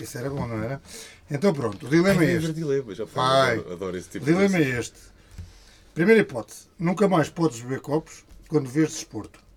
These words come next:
Speaker 1: Nem quando estás em casa com os amigos, n-, eh, mas podes ir ao estádio.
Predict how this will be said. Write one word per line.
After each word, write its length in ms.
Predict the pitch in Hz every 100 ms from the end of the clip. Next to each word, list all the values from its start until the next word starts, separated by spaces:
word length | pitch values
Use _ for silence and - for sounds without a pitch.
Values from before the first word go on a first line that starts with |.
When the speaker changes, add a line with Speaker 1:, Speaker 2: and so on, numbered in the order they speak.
| _ _ _ _ -
Speaker 1:
Nem 220 | 135 147
quando 240 | 156 160 151
estás 380 | - 143 143
em 100 | 143
casa 360 | 135 147 139 139
com 160 | 151 143
os 120 | 123
amigos, 520 | 127 147 160 - - _ _ _ _ _ _ _ _ _ -
n-, 180 | 139 139 240
eh, 300 | 143 139 147 - -
mas 260 | 165 151 151
podes 280 | 156 147 139
ir 100 | 147
ao 60 | 139
estádio. 560 | - 151 151 165 175